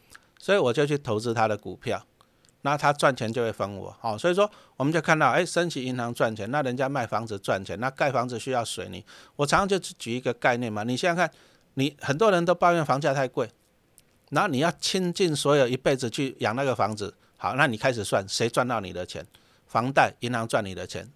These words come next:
建商赚你的钱，然后盖房子需要水泥，水泥赚你的钱，所以我就去买银行股嘛，我去买营建股，我去买水泥类股嘛。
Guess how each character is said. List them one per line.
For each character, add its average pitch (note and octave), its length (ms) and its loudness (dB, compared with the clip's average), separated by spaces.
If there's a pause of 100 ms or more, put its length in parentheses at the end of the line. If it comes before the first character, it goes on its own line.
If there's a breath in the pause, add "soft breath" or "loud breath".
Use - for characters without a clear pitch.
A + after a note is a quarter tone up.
建 D#3 280 2
商 C#3 280 0
赚 C#3 220 0
你 G#2 100 -4
的 G#2 140 -2
钱， G2+ 220 -4 (480 loud breath)
然 D3 200 4
后 C#3+ 60 -2 (100)
盖 E3+ 180 6
房 C#3 180 2
子 C#3 120 -2
需 D#3 100 -2
要 C#3+ 120 6
水 A2 200 -2
泥， G#2 120 -6
水 G#2+ 180 -4
泥 A#2 120 -2
赚 C3 180 0
你 A2 100 -4
的 G2+ 120 -2
钱， - 240 -10 (420 soft breath)
所 - 160 -2
以 G3 40 4
我 D#3 100 4
就 E3 120 -2
去 F3+ 100 -2
买 D3 180 0
银 C3+ 180 -2
行 C3 160 0
股 C3+ 160 -4
嘛， A#2+ 160 0
我 C#3+ 60 2
去 E3 120 -2
买 C3+ 160 0
营 B2+ 140 -2
建 C#3 200 -2
股， B2 140 -4
我 A2 120 2
去 D3+ 100 -6
买 B2 180 -2
水 A#2 180 -4
泥 A2+ 140 -2
类 C#3 140 0
股 G#2 200 -10
嘛。 F#2 200 -10